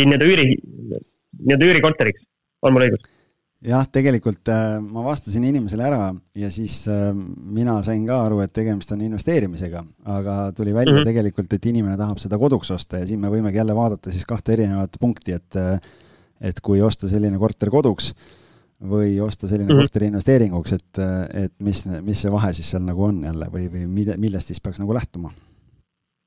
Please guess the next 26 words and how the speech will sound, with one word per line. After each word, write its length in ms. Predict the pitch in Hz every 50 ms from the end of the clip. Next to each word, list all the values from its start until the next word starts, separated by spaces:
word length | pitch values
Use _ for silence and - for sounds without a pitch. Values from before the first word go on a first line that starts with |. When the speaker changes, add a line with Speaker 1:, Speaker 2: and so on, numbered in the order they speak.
| _ _ _ _ -
Speaker 1:
No 60 | 143
esimese 340 | 190 208 185 196 160 139 165
asjana, 300 | 185 202 - 202 170 147
mis 160 | 143 147 - -
mulle 380 | 165 196 208 185 160 147 143
jääb, 320 | 143 147 147 147 143 - -
äh, 540 | 143 143 139 139 135 135 135 135 131 120 127
jääb 220 | 151 156 151 143 -
kohe 160 | 165 156 139
kõrva, 320 | 156 202 220 202 143 135
nagu 240 | 135 135 131 135 131
sa 80 | 131 151
ise 220 | 180 175 170 143 131
ka 680 | 139 135 135 135 135 131 131 127 127 127 127 123 123 127
nii-öelda 300 | 131 131 123 139 135 131 123 120 123 110 90 143 170
rõhutatuna 420 | 170 160 - 143 127 - 131 131
välja 220 | 143 170 170 139 120
tõid, 320 | - 180 180 151 113 120
et, 160 | 117 - - - 123
äh, 160 | 120 123 120 120 - _ _ _ _ _ _ _ _ _ _ _ _ _ _ _ _ _ _ - -
et 440 | 127 131 131 131 131 131 131 - -
müügihind 720 | 139 165 208 214 165 151 135 156 202 208 185 139 117 127
on 160 | 127 127 127 113 127
siis 240 | 131 127 127 123 - - _ -
oluliselt 640 | - 170 196 196 160 139 131 113 117 131 120 - -
kõrgem, 460 | 180 190 175 151 131 120 117 117